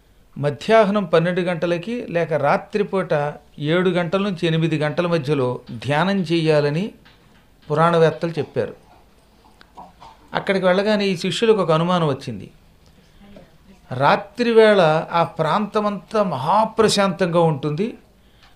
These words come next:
కొంతమంది విభూతి పూసుకుని దిగంబరులుగా ఉన్నటువంటి కొంతమంది సిద్ధులు అక్కడికి వచ్చి కూర్చుని కళ్ళు మూసుకుని ధ్యానం చేస్తున్నారు.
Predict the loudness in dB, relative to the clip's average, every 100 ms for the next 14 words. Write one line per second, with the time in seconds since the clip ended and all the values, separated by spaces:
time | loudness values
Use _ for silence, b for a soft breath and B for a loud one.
0 | b -2 -2 0 0 0 0 0 0 0
1 | 0 0 -2 -4 -4 -2 -2 -2 -2 0
2 | 2 2 4 4 4 4 4 2 0 -2
3 | -4 -4 -2 -2 -2 -2 -2 -4 -4 -6
4 | 0 2 2 0 -2 -2 -2 -2 -2 -2
5 | -2 -4 -10 b b -2 2 4 4 2
6 | -4 -4 -4 -4 -6 -10 _ -6 0 2
7 | 0 -2 -4 -4 -10 -10 -14